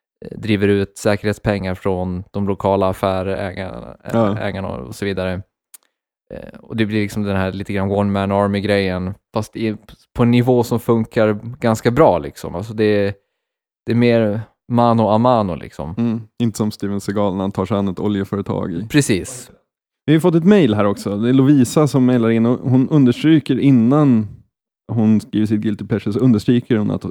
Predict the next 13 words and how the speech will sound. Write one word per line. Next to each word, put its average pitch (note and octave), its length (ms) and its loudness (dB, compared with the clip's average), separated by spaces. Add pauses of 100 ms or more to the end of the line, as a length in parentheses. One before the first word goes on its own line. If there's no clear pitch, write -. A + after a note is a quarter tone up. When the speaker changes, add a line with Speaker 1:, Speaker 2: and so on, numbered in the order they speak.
Speaker 2:
i - 120 -4
övrigt A2 280 4
så G#2 80 0
har G#2 60 2
hon G2+ 140 0
en F#2+ 160 -4 (120)
mycket B2 420 0
bra - 280 -6 (100)
smak - 360 -6
när - 80 -4
det F#2 40 -4
gäller F2+ 160 -6 (160)
film. - 260 -10